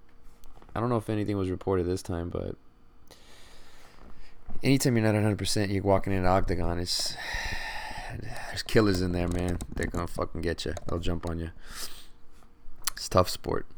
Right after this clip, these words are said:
Tough ass sport. Fun as fuck to watch. But yeah, anyway, that w-, same week, fight week, I guess, U F C decided to announce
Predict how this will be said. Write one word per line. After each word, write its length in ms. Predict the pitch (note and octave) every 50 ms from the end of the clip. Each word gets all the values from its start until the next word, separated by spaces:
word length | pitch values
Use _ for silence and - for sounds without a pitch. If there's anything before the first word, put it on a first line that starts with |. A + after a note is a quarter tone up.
| - - -
Tough 320 | - G2 F#2 F#2 F2+ - - -
ass 240 | F2 F2+ F2 F2
sport. 400 | - - - - E2 E2 - - - - - - - - - - - - - - - - - -
Fun 240 | - - - G2+ G2+
as 80 | F#2+ F2
fuck 340 | - - F2 F2 E2 - - - - - - - -
to 120 | - - F#2
watch. 400 | F2 E2+ - - - - - - - - - - - - - - - - - - - - - - - - - - - - - -
But 100 | - F#2
yeah, 260 | F#2+ F#2 F2 E2+ A2+ - -
anyway, 520 | - A#2 A#2+ A#2+ G#2+ G2+ G#2 F#2+ F#2 - - -
that 200 | G#2 A2+ F#2+ -
w-, 120 | - -
same 520 | - - - B2 A2+ A#2 A2+ G#2+ G2+ G2 G2+ - - - - - - - - - - - -
week, 540 | - - F#2+ F#2+ G#2+ A#2+ B2 A#2 - - - - - - -
fight 300 | - - A2+ A2+ F#2+ -
week, 260 | G2+ G2 F2 - -
I 120 | F#2 F#2
guess, 500 | F#2 F#2+ F#2+ F#2+ G2 G2+ - - - - - - - -
U 180 | - F#2+ G2+
F 80 | G2+ G2
C 240 | - - - A2+ A2+
decided 480 | A2 G#2+ - - A2 A2 G#2+ G#2+ G#2 -
to 380 | - - A2 G#2 G#2 G#2 G2+ - -
announce 420 | G2+ G#2 G#2 G#2 G#2 G#2+ - -